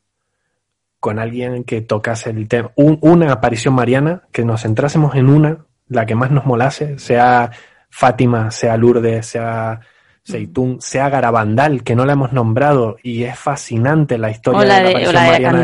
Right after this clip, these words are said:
Speaker 2: Candelaria.
Speaker 1: Garabandal.
Speaker 2: La de
Speaker 1: O la
Speaker 2: Candelaria
Speaker 1: Virgen
Speaker 2: de
Speaker 1: de
Speaker 2: tu guanche.
Speaker 1: Candelaria, la
Speaker 2: Mm,
Speaker 1: I-,
Speaker 2: tu
Speaker 1: por
Speaker 2: guanche.
Speaker 1: supuesto. Sería muy guay tratar una aparición mariana en concreto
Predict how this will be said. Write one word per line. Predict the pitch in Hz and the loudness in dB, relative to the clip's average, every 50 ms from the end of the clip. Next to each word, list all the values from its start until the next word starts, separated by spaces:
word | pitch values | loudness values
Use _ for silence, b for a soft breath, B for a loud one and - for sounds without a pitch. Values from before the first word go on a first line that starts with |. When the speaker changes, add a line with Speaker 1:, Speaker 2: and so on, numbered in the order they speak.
| 170 170 | 2 2
Speaker 2:
Candelaria. | 170 160 175 185 247 254 214 | 2 2 2 2 2 2 2
Speaker 1:
Garabandal. | 180 131 135 123 113 - _ - - | 2 0 -2 -4 -6 -10 _ -20 -14
Speaker 2:
La | 190 185 175 | -8 -4 -4
de | 170 175 | -2 -2
Speaker 1:
O | 175 | -2
la | - - | -2 -2
Speaker 2:
Candelaria | - - - 165 - 202 | -2 0 0 2 2 4
Speaker 1:
Virgen | 214 208 127 | 4 4 6
Speaker 2:
de | 131 | 6
Speaker 1:
de | 202 | 4
Speaker 2:
tu | 180 117 | 4 4
guanche. | 95 95 - 131 | 4 4 4 4
Speaker 1:
Candelaria, | 139 143 208 196 190 165 143 127 117 107 104 104 | 4 4 4 4 4 4 4 2 0 -2 -6 -8
la | 104 107 104 101 | -8 -8 -8 -8
Speaker 2:
Mm, | 101 | -8
Speaker 1:
I-, | 117 151 165 | -8 -6 -6
Speaker 2:
tu | 185 170 | -6 -4
Speaker 1:
por | - 92 | -2 -2
Speaker 2:
guanche. | 98 233 107 101 - | -2 -2 -2 0 2
Speaker 1:
supuesto. | 165 190 - - 147 113 110 b b b b b b b b b b b _ _ _ | 2 2 0 0 -2 -2 -2 b b b b b b b b b b b _ _ _
Sería | - - - 123 110 123 156 156 156 | -8 -2 0 2 2 4 2 2 4
muy | 147 139 143 160 170 170 151 | 4 6 8 8 8 6 6
guay | 135 131 147 156 185 214 - _ _ _ _ _ _ _ _ _ _ _ | 6 6 4 4 2 0 -4 _ _ _ _ _ _ _ _ _ _ _
tratar | - - 131 135 117 120 123 120 117 - _ _ _ _ _ _ - | -4 -2 -2 0 2 2 0 0 0 -4 _ _ _ _ _ _ 4
una | 170 165 165 170 151 | 6 6 6 6 4
aparición | 143 143 127 123 120 - 127 | 2 2 0 0 -2 -2 -4
mariana | 120 117 110 117 120 117 113 110 | -2 -2 -2 -4 -4 -4 -4 -4
en | 107 | -4
concreto | 104 110 104 104 - 131 160 175 - 190 196 - | -4 -4 -4 -2 0 0 0 0 -2 -4 -6 -8